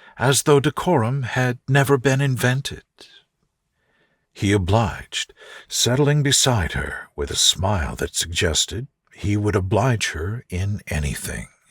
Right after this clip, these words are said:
Elizabeth rested her head once more on his shoulder, and he wrapped his arm around her,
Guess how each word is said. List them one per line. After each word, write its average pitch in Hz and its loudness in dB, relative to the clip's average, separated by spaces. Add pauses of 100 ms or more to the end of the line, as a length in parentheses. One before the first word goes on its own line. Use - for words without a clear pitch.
(1500)
Elizabeth 139 2
rested 131 2
her 127 2
head 87 -2
once 117 0
more 110 -2
on 80 -2
his 92 0
shoulder, - -4 (420)
and - -4
he 78 2
wrapped 85 -2
his 120 2
arm 76 0
around 82 -2
her, - -10